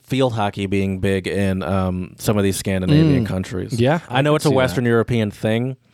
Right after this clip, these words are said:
Speaker 1: but I, I don't know. It seems like, I, I, maybe just 'cause I pictured all these countries being very green. <laughs>
Speaker 2: Right, that's true.
Speaker 1: There's a lot of fields
Speaker 2: That's true.
Speaker 1: <laughs> to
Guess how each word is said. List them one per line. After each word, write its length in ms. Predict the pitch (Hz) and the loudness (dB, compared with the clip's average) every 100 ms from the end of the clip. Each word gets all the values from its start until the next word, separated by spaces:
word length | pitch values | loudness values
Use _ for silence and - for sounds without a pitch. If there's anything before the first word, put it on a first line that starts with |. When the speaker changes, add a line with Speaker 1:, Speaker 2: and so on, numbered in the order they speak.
| _ - _ _ - | _ -20 _ _ -2
Speaker 1:
but 120 | 123 | 2
I, 200 | 139 131 | 2 2
I 20 | |
don't 100 | 143 | 2
know. 140 | 123 | 2
It 200 | 101 117 | 0 -2
seems 240 | - 156 143 | 0 0 2
like, 260 | 143 131 - | 0 -2 -8
I, 320 | 131 120 131 120 | -8 -2 0 0
I, 40 | 120 - | -4 -2
maybe 260 | 160 202 | -2 0
just 120 | 202 - | 0 -2
'cause 120 | 156 | -2
I 80 | 143 | 0
pictured 420 | 160 139 143 127 | 0 0 0 2
all 140 | 120 | 2
these 160 | 123 120 | 2 0
countries 340 | 135 123 123 | -2 -2 -4
being 200 | 107 110 | -2 -2
very 240 | 107 107 101 | 0 0 0
green. 520 | 98 196 107 110 123 - - | -4 -6 -4 -4 -4 -8 -14
<laughs> 160 | - | -10
Speaker 2:
Right, 340 | 135 139 123 107 123 | -2 0 0 -2 0
that's 320 | 139 165 - | 0 -2 -4
true. 160 | 175 | -2
Speaker 1:
There's 120 | 180 143 | 0 2
a 60 | |
lot 160 | 143 139 | 2 2
of 100 | 123 | 0
fields 380 | - 139 143 147 | 0 2 2 0
Speaker 2:
That's 220 | 156 - | -2 -4
true. 260 | - 135 110 | 0 0 0
Speaker 1:
<laughs> 40 | |
to 520 | - 247 - 208 208 | -2 -4 -4 -2 -2